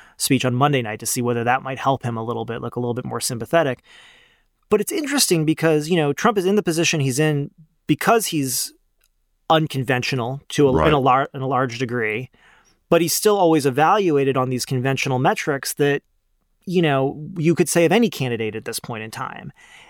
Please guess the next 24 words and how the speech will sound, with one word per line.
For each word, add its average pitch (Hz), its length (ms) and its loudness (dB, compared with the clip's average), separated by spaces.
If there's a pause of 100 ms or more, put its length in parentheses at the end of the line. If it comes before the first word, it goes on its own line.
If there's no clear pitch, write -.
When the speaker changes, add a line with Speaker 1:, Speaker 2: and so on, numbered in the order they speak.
(160)
Speaker 1:
And 180 100 4
so 185 280 4
the 165 160 4
idea 202 320 2
that 175 100 -6
Trump - 300 0
is 156 120 0
really, 160 480 4
you 160 180 -2
know, 139 260 0 (180)
sort 156 180 2
of 127 60 -2
strategically 151 640 0
sitting 139 300 2
down 139 180 0
and 127 80 -2
saying, 120 200 -4
"Okay, 135 480 0
you 127 180 -8
know, 120 140 -6
how 160 200 2
are 156 120 4
we 147 80 -2
gonna 127 300 -4